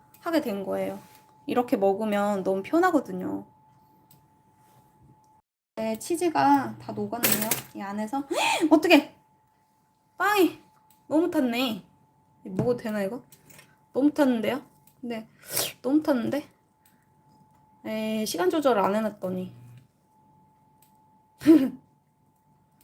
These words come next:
다시, 다시. 사실 저는 먹을 수 있는데.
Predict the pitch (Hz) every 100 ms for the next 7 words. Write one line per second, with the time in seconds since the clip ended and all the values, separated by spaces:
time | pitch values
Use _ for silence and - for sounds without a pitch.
0 | _ - - - _ _ 226 220 208 196
1 | 190 - _ _ - - - - - -
2 | - _ _ - - - - - - -
3 | 320 277 233 214 208 185 202 233 175 190
4 | 196 190